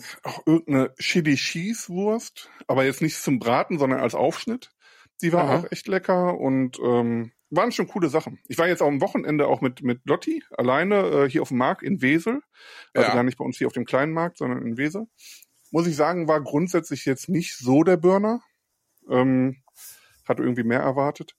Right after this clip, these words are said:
Speaker 2: Ach.
Speaker 1: Aber der, der Metzger, der dort stand, der kommt hier aus dem Dorf.
Speaker 2: Mhm.
Speaker 1: Der hat aber keine Filiale und ist halt nur auf ein paar Wochenmärkten, und unter anderem dort. Und da habe ich mich auch so ein bisschen in, ähm, in Aufschnitt eingedeckt. Und das war auch echt gut. Also die Fleischwurst, muss ich sagen,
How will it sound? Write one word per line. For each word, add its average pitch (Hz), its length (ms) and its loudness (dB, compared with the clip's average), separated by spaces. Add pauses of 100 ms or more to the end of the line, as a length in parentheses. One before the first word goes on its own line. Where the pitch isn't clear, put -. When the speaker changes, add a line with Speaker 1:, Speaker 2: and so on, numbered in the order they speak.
(140)
Speaker 2:
Ach. - 200 -14 (160)
Speaker 1:
Aber 180 340 4
der, 151 300 4
der 143 260 4
Metzger, 127 380 0
der 113 120 2
dort 113 240 2
stand, 143 500 -4
der 127 100 2
kommt 143 240 -2
hier 165 140 2
aus - 120 -2
dem 123 140 0
Dorf. 165 480 -2
Speaker 2:
Mhm. 139 80 -10
Speaker 1:
Der 127 100 4
hat 143 80 2
aber 135 140 4
keine 147 240 -2
Filiale 135 560 -2
und 165 160 -8
ist - 180 -10
halt 151 160 -2
nur 151 160 2
auf 135 220 -2 (140)
ein 127 140 2
paar 123 200 2
Wochenmärkten, 127 680 -4 (280)
und 127 80 -6
unter 127 240 -2
anderem 131 300 0
dort. 143 340 -2 (600)
Und 123 180 -2
da 135 160 4
habe 147 120 0
ich 135 80 -10
mich 135 120 -2
auch 123 100 0
so 135 100 -2
ein 120 60 -2
bisschen 135 280 -4
in, 120 340 0
ähm, 113 520 0 (240)
in 117 140 -6
Aufschnitt 123 420 -2
eingedeckt. 107 560 -6 (640)
Und 131 220 0
das - 180 -4
war 135 140 -8
auch - 180 -8
echt - 240 -14
gut. 110 320 -4
Also 117 160 -4
die 113 120 -4
Fleischwurst, 185 520 -2
muss 180 120 2
ich 160 80 -2
sagen, 165 340 0